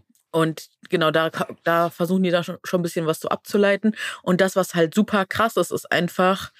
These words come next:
ich bin ja auch vorher vier Jahre in Traumatherapie gewesen und ich leg das meinem Therapeuten auch gar nicht zu Lasten. Ich denk mir einfach, die das System ist einfach noch nicht so mitgemacht, aber die Diagnosekriterien sind einfach für kleine Jungs, für, für, eher für Männer.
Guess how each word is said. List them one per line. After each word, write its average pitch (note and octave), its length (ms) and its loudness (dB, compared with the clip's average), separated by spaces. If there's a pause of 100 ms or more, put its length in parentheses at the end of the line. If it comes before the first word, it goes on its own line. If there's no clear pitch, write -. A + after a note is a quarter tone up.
(720)
ich - 140 -4
bin G#3 140 4
ja F#3 100 4
auch A3 160 4
vorher F#3+ 380 2
vier - 180 0
Jahre F3+ 260 4
in D#3+ 80 0
Traumatherapie G#3 760 0
gewesen A3 500 2
und E3+ 180 -2
ich - 280 -12 (440)
leg D3+ 180 0
das E3+ 180 2
meinem D3 200 0
Therapeuten D3+ 540 -2
auch C#3+ 140 -4
gar D3 180 2
nicht D3+ 180 -6
zu D3+ 100 -4
Lasten. G3 640 2
Ich - 160 -4
denk D#3+ 180 0
mir D#3+ 100 0
einfach, D#3 220 -4
die D3+ 260 -8 (240)
das D3+ 140 -4
System F#3 400 2
ist E3+ 140 -4
einfach E3+ 240 0
noch E3 120 -2
nicht E3 180 0
so D3+ 100 2
mitgemacht, G#3 520 2 (340)
aber E3 220 2
die E3 140 2
Diagnosekriterien E3 960 2
sind E3 260 0
einfach D3 360 -2
für - 240 -6
kleine D3 600 0 (180)
Jungs, D3+ 360 0
für, D#3 320 0
für, - 160 -2
eher E3+ 220 4
für E3 140 0
Männer. C#3 400 2